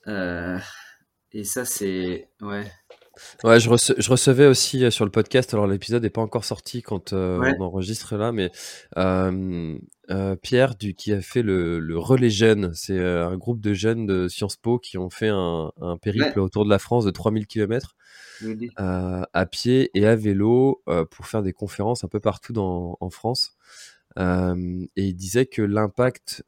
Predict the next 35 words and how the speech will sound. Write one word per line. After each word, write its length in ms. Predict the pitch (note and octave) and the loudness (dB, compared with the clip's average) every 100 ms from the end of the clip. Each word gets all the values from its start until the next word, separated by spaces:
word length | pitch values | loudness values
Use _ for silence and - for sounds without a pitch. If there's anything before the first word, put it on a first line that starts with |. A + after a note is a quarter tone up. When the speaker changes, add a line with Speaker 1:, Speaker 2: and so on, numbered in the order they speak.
| - | -6
Speaker 2:
euh, 160 | F#2 F#2 | -2 -2
individuel, 920 | A2 A2+ A2+ A2 A2 A2+ B2+ C#3+ B2+ - - | 0 0 -2 -6 -4 4 6 6 2 -2 -8
euh, 440 | F#2+ F#2+ F2+ F2 E2+ - | -6 -4 -4 -4 -6 -6
tout 140 | C3+ | -8
cumulé, 520 | - C#3+ C3 B2 B2 C3+ | -4 -4 0 4 4 4
si 160 | G#2 | -2
tout 140 | - A#2+ | -6 -2
le 60 | |
monde 320 | A#2 B2 A#2+ | 0 2 2
était, 400 | G#2+ - A2 A#2 A2 | -2 -4 0 2 4
euh, 220 | F#2 F2 | 2 0
totalement, 720 | - F#2+ G#2 G2+ G2+ G#2 G2+ F2+ | -2 -2 -2 -2 -2 -2 -2 -4
euh, 80 | |
cent 160 | E2 F2+ | -6 -10
pour 180 | - E2+ | -14 -14
cent 160 | - F#2+ | -8 -8
clean, 300 | - A2+ A2 | -4 -4 -2
euh, 260 | F#2+ F2 F#2 | 0 0 -2
sur 280 | - F2 | -6 -12
tout 120 | - - | -12 -16
ce 100 | - | -10
qu'il 160 | G2 | -6
doit, 220 | F2+ F#2 F2+ - - | 0 2 2 -6 -6
peut 180 | A2 A2 | -4 -4
faire, 380 | - A2 A2+ | 0 2 2
euh, 200 | F#2+ F2 E2+ _ - - _ - | 2 -2 -4 _ -20 -20 _ -4
en 100 | F2+ | -2
termes 240 | - G#2 | 0 0
d'écologie, 500 | G2 F#2 G2+ F#2+ G#2+ | 0 0 0 0 -2
ça 120 | A#2+ G2 | -4 -2
représentait 520 | F#2 G#2 G2 F#2 A#2 | -2 0 -2 0 -4
trente 240 | - A2+ | -2 -6
pour 180 | B2 F#2+ | -4 -4
cent 240 | - A2+ - _ F2+ | -2 -2 -6 _ -10
de, 680 | G2 F2+ F2+ F2 E2+ E2+ | -2 2 2 2 0 -2